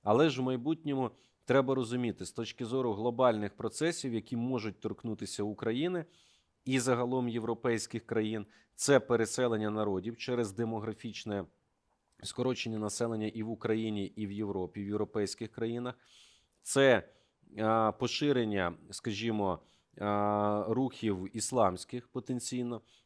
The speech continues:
і мусульман, і в тому числі, а, перебирання більшої кількості прав. Я сподіваюся, що щось на кшталт там Ісламської держави, якщо і виникне, то виникне тільки на території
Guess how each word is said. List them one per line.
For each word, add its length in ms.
і 60
мусульман, 640
і 40
в 60
тому 280
числі, 500
а, 500
перебирання 800
більшої 520
кількості 540
прав. 420
Я 260
сподіваюся, 640
що 300
щось 340
на 100
кшталт 440
там 220
Ісламської 560
держави, 520
якщо 280
і 80
виникне, 440
то 140
виникне 400
тільки 360
на 120
території 640